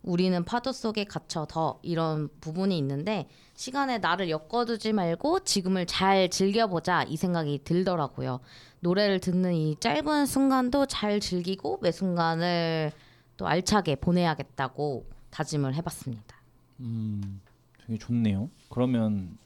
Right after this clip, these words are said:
Speaker 2: 매번 마주하는 지금 이 순간들을 요즘은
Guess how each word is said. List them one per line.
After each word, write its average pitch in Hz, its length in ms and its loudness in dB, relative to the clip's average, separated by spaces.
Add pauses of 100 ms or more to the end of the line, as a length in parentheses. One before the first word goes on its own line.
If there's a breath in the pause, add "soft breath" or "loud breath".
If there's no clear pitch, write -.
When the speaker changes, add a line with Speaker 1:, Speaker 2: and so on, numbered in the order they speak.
(300)
Speaker 2:
매번 113 400 0
마주하는 120 680 2
지금 107 320 0
이 120 60 2
순간들을 110 1040 -2
요즘은 120 480 0